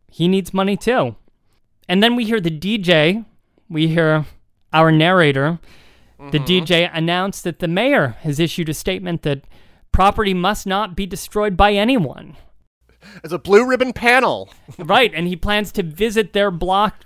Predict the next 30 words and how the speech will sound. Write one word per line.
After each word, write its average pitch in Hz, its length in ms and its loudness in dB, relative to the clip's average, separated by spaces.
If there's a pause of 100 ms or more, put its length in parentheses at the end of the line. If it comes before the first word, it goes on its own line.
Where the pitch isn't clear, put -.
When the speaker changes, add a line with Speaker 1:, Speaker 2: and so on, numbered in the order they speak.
Speaker 1:
later 190 380 2
today. 156 840 0 (600)
Uh, 143 220 -2
and 143 100 -2
he 151 60 -2
says 160 180 -2
maybe 233 260 0
the 170 100 0
mayor 175 380 0
should 151 240 -4
hook 175 240 0
up 196 220 2
with, 202 400 -2
uh, 208 120 2
New 208 180 -2
York's 233 480 -4
mayor, 143 340 -2
with 143 180 -2
His 165 240 2
Honor. 180 380 2
Maybe, 165 420 0 (240)
maybe 190 220 0
His 175 180 0
Honor 190 220 2
could 143 260 -6
buy 180 240 4
the 170 120 -2
mayor 175 300 -2
a 151 60 0
beer. 160 460 -2